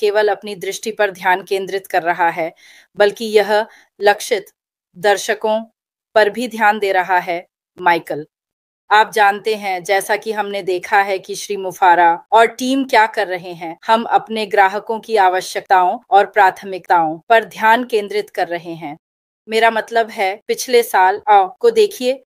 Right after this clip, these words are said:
आप जानते हैं, on passive जो पेशकश कर रहा है, वह वास्तव में किसी न किसी तरह से ग्राहकों की आवश्यकताओं के चारों ओर अपनी पेशकश को अनुकूलित करता है।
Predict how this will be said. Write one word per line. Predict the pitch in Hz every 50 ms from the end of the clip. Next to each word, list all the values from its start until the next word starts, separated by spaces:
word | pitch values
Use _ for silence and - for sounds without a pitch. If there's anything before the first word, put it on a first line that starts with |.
| _
आप | - 208 - 311 -
जानते | 165 214 190 190 196 190 - 247
हैं, | 254 233 240 226 240 - -
on | 226 233 254 269 285
passive | 285 285 - 220 208 208 - - 254 240
जो | 202 180 220 214
पेशकश | 214 226 214 208 208 - - 233 226 -
कर | - - 208 190
रहा | 190 185 185 202 185
है, | 180 180 175 180 240 - -
वह | 226 226 240 233
वास्तव | 202 208 196 190 185 - - 226 214 196 185
में | 202 175 160 175
किसी | - 262 247 - 311 294
न | 285 294
किसी | 285 285 262 247 - 277 262
तरह | - 247 220 226 226
से | 220 - 254
ग्राहकों | 233 - 202 202 190 190 208 202 - 240 240 240
की | - - 254
आवश्यकताओं | - 160 190 190 185 196 196 - - 196 - _ - 208 202 214 214
के | 214 - 226
चारों | 220 - - 233 208 202 208 220 247 247 -
ओर | - 202 208 202 190 190 202 - -
अपनी | 208 208 214 226 240 240
पेशकश | 240 - 226 220 220 - - - 233 226 233 -
को | - 226 226
अनुकूलित | 226 - - 208 214 208 190 - 233 220 220 214 208 -
करता | - 196 170 - _ 175 170
है। | 170 175 151